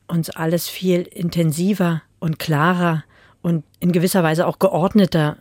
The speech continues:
vorlebt nochmal. Denn was wir selber erleben, können wir meistens nicht so überblicken oder es ist chaotischer und es ist unvernünftiger und es ist auch banaler. Und die Literatur treibt im Grunde jedes, wenn sie gut ist,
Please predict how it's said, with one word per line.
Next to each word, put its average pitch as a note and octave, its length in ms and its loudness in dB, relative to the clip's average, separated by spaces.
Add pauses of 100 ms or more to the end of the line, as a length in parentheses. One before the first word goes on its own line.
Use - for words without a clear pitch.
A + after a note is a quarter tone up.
vorlebt E3 840 2
nochmal. C#3+ 600 0 (440)
Denn D#3+ 240 2 (120)
was E3+ 200 -2
wir E3 100 4
selber F#3 300 4
erleben, E3+ 680 2 (120)
können F3 200 2
wir E3 120 2
meistens E3 420 0
nicht G3 260 0
so E3+ 220 -2
überblicken E3+ 840 0
oder D#3+ 220 -2
es D#3 120 -2
ist E3+ 140 -6
chaotischer D#3 880 0
und D#3 100 -2
es D3+ 120 -8
ist E3 140 -6
unvernünftiger D#3+ 1300 0
und D#3 200 -4 (280)
es E3 100 0
ist F#3 120 2
auch E3+ 100 -2
banaler. F3+ 840 2 (600)
Und E3 120 2
die E3+ 60 4
Literatur F#3 580 2
treibt F#3 400 0
im F3+ 120 2
Grunde F3+ 360 4
jedes, F#3 840 2
wenn D3+ 120 -2
sie D3+ 60 -4
gut - 320 -4
ist, - 260 -10